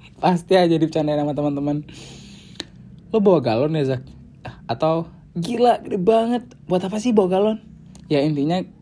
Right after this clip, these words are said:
teman-teman gue selalu bilang, "Kenapa gue bawa galon?" Ya, pertama sih, pertama sih tujuan gue bukan buat mengurangi penggunaan plastik atau apa ya. Tapi pertama gue lebih hemat. <laughs> Ya orang Padang gitu loh.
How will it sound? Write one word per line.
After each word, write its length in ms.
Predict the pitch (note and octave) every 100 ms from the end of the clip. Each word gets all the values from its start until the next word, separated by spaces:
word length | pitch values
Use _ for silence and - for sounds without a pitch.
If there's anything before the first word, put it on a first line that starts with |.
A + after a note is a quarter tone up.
| - - -
teman-teman 340 | D3 C#3+ D3+
gue 80 | E3
selalu 320 | D#3+ C#3 C#3
bilang, 140 | C#3+ D#3 - - - - - -
"Kenapa 340 | D#3 C#3 C#3+
gue 120 | C#3+ C3+
bawa 240 | B2 A2+
galon?" 420 | A#2 A#2+ A2 A#2+ - - - - - C3
Ya, 500 | B2 A#2 G#2+ G#2 - - - - _ -
pertama 680 | D3+ - G#2+ G#2+ G#2+ C3+ F3
sih, 320 | G#3+ G#3+ - - -
pertama 320 | - F3 F3+
sih 240 | G#3+ C#4 A3 - -
tujuan 400 | F3 D#3 D#3+ D#3
gue 80 | G3
bukan 400 | A#3+ B3+ F#3+ C#3+
buat 160 | B2 B2+
mengurangi 480 | B2+ A#2+ A#2+ A#2
penggunaan 480 | A#2+ A2+ G#2+ G2+ A2
plastik 320 | A2 A2+ A#2+ B2
atau 240 | B2 A#2 D3
apa 160 | E3
ya. 160 | B2+ G#2 - - - - - - - -
Tapi 160 | D3
pertama 480 | F#3+ F3+ D3+ C#3 D#3+
gue 240 | D#3 D#3+ D#3+
lebih 160 | D3
hemat. 400 | C#3 C3 C3+ C3+ - -
<laughs> 520 | E3+ - - - - - _ - - -
Ya 360 | C3+ B2 G2+ - B2
orang 160 | A#2
Padang 320 | A#2+ A#2 B2+
gitu 240 | G#2+ G2
loh. 80 | A2+